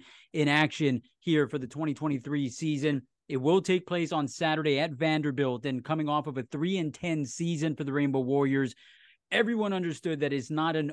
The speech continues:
overnight fix to get this program back into championship contention, but you gotta start somewhere, and it starts in the offseason.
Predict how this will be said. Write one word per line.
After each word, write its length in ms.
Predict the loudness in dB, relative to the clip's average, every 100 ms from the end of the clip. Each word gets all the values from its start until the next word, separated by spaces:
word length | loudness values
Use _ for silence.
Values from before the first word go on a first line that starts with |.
| -4
overnight 640 | 0 0 0 0 0 0 -2 _ 0
fix 300 | 0 0 -4
to 140 | -2
get 180 | -2 -2
this 140 | -6
program 580 | -2 0 0 0 -2 -2
back 380 | 0 0 0 -4 _
into 260 | -2 0
championship 800 | -2 -2 -2 -2 -2 -2 -4 -6
contention, 640 | -6 -4 0 0 2 2 0 -8 -20 _ -2
but 100 | 0
you 120 | 4
gotta 200 | 2 2
start 320 | 0 -2 -2
somewhere, 640 | 0 0 2 2 2 0
and 120 | -4 -6
it 80 |
starts 480 | -4 0 0 -2 -14 _ _ _
in 160 | 2 4
the 100 | 4
offseason. 800 | 6 4 2 -2 -2 2 2 0